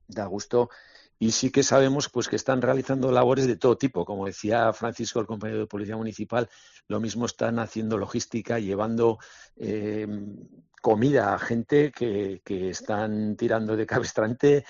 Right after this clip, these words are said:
que regulando el tráfico, que, que limpiando. Cuando llegas ahí, todas las manos son necesarias y nos dicen, eso sí, que, que la realidad supera la,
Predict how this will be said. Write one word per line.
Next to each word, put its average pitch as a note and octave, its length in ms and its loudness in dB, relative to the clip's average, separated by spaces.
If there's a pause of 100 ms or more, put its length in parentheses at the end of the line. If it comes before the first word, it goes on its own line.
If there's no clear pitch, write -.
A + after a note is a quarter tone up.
(280)
que A2 100 -4
regulando A2+ 400 2
el B2 80 -2
tráfico, D#3 800 6
que, G#2+ 460 -4
que G#2+ 120 -2
limpiando. B2+ 640 0
Cuando A2 260 -4
llegas C3 280 0
ahí, C3+ 340 0 (460)
todas C#3+ 180 10
las B2 140 6
manos B2 260 0
son A#2+ 120 -2
necesarias B2 800 -2 (340)
y A2+ 140 0
nos A2+ 440 -2
dicen, A2+ 300 -4
eso A2 220 -4
sí, A2+ 180 -4
que, F2+ 500 -10 (160)
que F#2 140 -10
la F#2 140 -8
realidad G2 440 -2
supera F#2 460 -6
la, F#2 380 -12